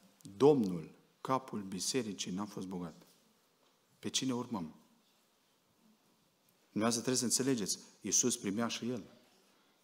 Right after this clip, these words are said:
Tot ce primea, pâine, pești, lucruri materiale, le împărțea cu alții. Asta era frumusețea. Nu că nu primea, aveau pungă. Dar primeau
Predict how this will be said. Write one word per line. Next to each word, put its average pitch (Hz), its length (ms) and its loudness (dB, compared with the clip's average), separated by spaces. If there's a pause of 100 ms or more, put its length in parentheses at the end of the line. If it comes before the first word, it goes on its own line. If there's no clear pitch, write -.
Tot 143 160 2
ce 135 120 0
primea, 110 340 -2 (100)
pâine, - 540 -2 (300)
pești, - 440 -2 (580)
lucruri 120 380 -2
materiale, 107 760 -4
le 110 60 -4
împărțea 110 380 -6
cu - 120 -12
alții. - 260 -12 (300)
Asta 123 200 -2
era 120 100 -8
frumusețea. 113 680 -8 (800)
Nu 143 120 4
că 180 120 6
nu 170 80 6
primea, 127 340 2
aveau 117 260 4
pungă. 120 520 0 (1120)
Dar 147 680 6
primeau 117 560 -2